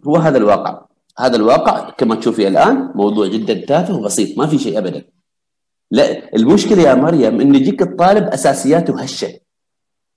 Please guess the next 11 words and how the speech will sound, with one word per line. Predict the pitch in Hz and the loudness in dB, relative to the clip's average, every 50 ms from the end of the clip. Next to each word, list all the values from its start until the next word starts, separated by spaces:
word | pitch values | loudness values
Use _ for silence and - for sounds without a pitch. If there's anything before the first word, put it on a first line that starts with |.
| _ | _
فقط | - 170 180 147 - - | -6 -6 -4 -6 -8 -6
لا | 95 85 | -8 -8
غير، | 78 - - - _ - | -8 -10 -14 -18 _ -4
هي | 147 135 113 | -4 -4 -4
هني | - - 104 123 131 107 | -4 -6 -4 -4 -2 -2
بس، | 82 - - - - - _ _ _ _ _ _ | -2 -4 -8 -12 -16 -18 _ _ _ _ _ _
فأساسياته | - 117 131 - - 127 120 - - 131 147 175 175 - - 131 | -2 -2 -2 0 0 -2 -2 0 0 0 0 0 0 -2 -4 -6
هشة، | 143 - - 202 220 | -6 -6 -6 -6 -6
فهني | 226 - - 127 - 185 190 160 - - - - - - | -6 -8 -10 -10 -8 -6 -6 -6 -8 -10 -14 -14 -12 -8
يحدث | - - - - - - - | -8 -8 -8 -8 -10 -10 -10
المشكلة. | - - - - - - - | -12 -14 -14 -16 -16 -16 -18